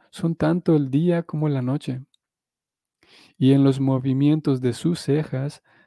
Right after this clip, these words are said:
residen Brahma y otras personalidades supremas semejantes. Su paladar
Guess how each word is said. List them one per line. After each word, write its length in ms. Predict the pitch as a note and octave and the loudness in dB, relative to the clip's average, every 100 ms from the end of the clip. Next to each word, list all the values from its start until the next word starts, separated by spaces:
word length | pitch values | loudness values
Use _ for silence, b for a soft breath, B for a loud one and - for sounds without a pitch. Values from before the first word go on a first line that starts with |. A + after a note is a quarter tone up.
| - | -8
residen 880 | D3 E3+ - B2+ B2 C3+ C3+ - | -4 -4 -4 -4 -2 -4 -4 -4
Brahma 460 | A2+ B2+ C3+ C3 C3 - | -2 -2 -2 -2 -4 -6
y 180 | A#2+ | -2
otras 440 | B2 C3 B2 B2 - | -2 -2 -4 -8 -8
personalidades 1080 | - C#3+ - B2+ C3 C3+ C3 C3 C3 C3 B2+ | -6 -6 -4 -4 -2 -2 -2 -2 -4 -4 -8
supremas 640 | C3+ - B2+ C3 B2+ B2 - | -12 -8 -4 -2 -2 -6 -12
semejantes. 960 | - B2 B2 A#2 A#2+ A2+ A#2+ A#2+ - _ _ _ _ _ _ b b b b b | -12 -8 -8 -8 -8 -10 -10 -16 -18 _ _ _ _ _ _ b b b b b
Su 160 | - B2 | -12 -10
paladar 720 | - A#2 A#2+ A#2+ D3+ D#3+ F3 | 0 2 2 2 2 0 -4